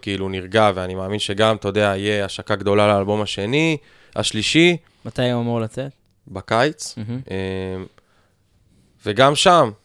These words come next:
Speaker 1: אתה יודע, גם שם יהיו המון לחצים, והמון מתחים, והמון זה, ותגיע שיחת ליטופים, ותוריד הכל, וכאילו, כל פעם כשיש איזה פיק,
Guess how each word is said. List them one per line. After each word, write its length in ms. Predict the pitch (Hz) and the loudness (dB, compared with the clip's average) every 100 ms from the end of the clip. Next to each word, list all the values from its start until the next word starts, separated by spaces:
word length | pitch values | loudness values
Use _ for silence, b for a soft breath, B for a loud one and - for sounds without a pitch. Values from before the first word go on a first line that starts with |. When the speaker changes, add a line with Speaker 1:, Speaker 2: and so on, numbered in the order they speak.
| _ | _
Speaker 1:
אתה 100 | 104 | 0
יודע, 300 | 120 117 98 | 4 4 2
גם 200 | 110 123 | -2 0
שם 260 | - 147 120 | 4 4 4
יהיו 220 | 107 110 | 2 2
המון 200 | 107 117 | 2 0
לחצים, 680 | 127 160 - 143 127 127 104 | 0 -2 -2 0 2 0 -2
והמון 260 | 95 101 | -4 -4
מתחים, 640 | 120 139 127 127 113 110 101 | -2 -2 -2 0 2 2 0
והמון 320 | 95 107 113 | -4 -4 -4
זה, 340 | 104 110 107 | 0 2 2
ותגיע 340 | 95 92 90 98 | 0 -8 -8 -8
שיחת 260 | - 104 | -8 -10
ליטופים, 460 | 98 101 - 120 113 | -8 -10 -6 -4 -4
ותוריד 340 | 98 - 90 92 | -6 -10 -12 -12
הכל, 380 | 90 - 90 87 | -12 -8 -8 -8
וכאילו, 380 | 87 92 95 - | -12 -12 -12 -2
כל 140 | 139 135 | 0 2
פעם 180 | 139 | 2
כשיש 260 | 131 123 123 | 2 -2 -2
איזה 160 | 107 104 | -4 -6
פיק, 480 | - 147 - - | -2 -2 -2 -8